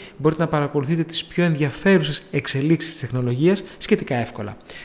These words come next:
Πάψτε να είστε καταϊδρωμένος ουραγός. Τεχνολογία όμως με σύνεση. Κάνετε όλα τα παραπάνω. Συγχαρητήρια. Είστε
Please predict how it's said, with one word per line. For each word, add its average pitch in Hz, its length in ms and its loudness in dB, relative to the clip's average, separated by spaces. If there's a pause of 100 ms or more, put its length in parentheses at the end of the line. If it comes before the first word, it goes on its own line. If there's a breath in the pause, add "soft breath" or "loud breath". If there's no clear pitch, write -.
(200 loud breath)
Πάψτε 165 460 2
να 165 160 -2
είστε 160 260 -2
καταϊδρωμένος 139 1080 -2
ουραγός. 113 600 -2 (560 loud breath)
Τεχνολογία 151 580 4
όμως 214 220 4
με 190 120 4
σύνεση. 165 640 -2 (520 loud breath)
Κάνετε 185 300 4
όλα 196 80 6
τα 190 100 4
παραπάνω. 165 500 0 (280)
Συγχαρητήρια. 180 680 2 (400 loud breath)
Είστε 190 440 6